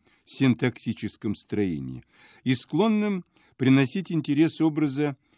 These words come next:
предмета и читателя в жертву радостям чувственного словотворчества.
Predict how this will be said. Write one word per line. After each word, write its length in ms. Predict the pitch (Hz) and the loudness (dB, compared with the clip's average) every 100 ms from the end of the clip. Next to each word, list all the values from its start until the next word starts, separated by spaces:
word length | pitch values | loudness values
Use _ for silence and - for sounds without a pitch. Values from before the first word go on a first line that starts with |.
| _ | _
предмета 600 | 127 127 104 123 143 139 | 2 2 4 6 4 4
и 140 | 135 123 | 0 0
читателя 760 | - 120 143 131 135 123 120 - _ - | -2 -2 0 0 -2 -2 -2 -8 _ -16
в 140 | 101 | -12
жертву 800 | 82 127 151 151 - 160 160 156 _ _ | 0 4 4 2 0 2 2 0 _ _
радостям 760 | 104 113 123 123 135 - 147 135 | 0 4 4 2 -4 -4 -2 -2
чувственного 920 | - 113 110 - 131 123 127 127 120 | -2 -4 -4 -6 -4 -2 -2 -4 -6
словотворчества. 1200 | - - 87 87 101 - 80 65 - - - - | -12 -10 -6 -4 -6 -10 -12 -12 -14 -20 -20 -20